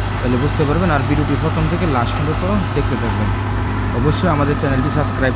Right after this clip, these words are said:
করবেন সব, সবসময় update নতুন নতুন video পাওয়ার জন্য। Thank you, ধন্যবাদ। আসসালামু আলাইকুম সুপ্রিয় দর্শক, আমাদের চ্যানেলের পক্ষ থেকে সবাইকে স্বাগতম। এই যে আজকে একটি কবুতর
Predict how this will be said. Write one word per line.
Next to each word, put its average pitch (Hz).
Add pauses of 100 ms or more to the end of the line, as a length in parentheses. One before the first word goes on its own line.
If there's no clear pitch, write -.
করবেন 160 (100)
সব, 170 (260)
সবসময় 143
update 147
নতুন 147
নতুন 135
video 143
পাওয়ার 123
জন্য। 104 (300)
Thank 123
you, 156
ধন্যবাদ। 117 (2500)
আসসালামু 147
আলাইকুম 139 (380)
সুপ্রিয় 135 (100)
দর্শক, 147 (880)
আমাদের 143 (120)
চ্যানেলের 147
পক্ষ 135 (140)
থেকে 147 (120)
সবাইকে 143
স্বাগতম। 156 (1120)
এই 160
যে 160 (880)
আজকে 185 (600)
একটি 185 (180)
কবুতর 208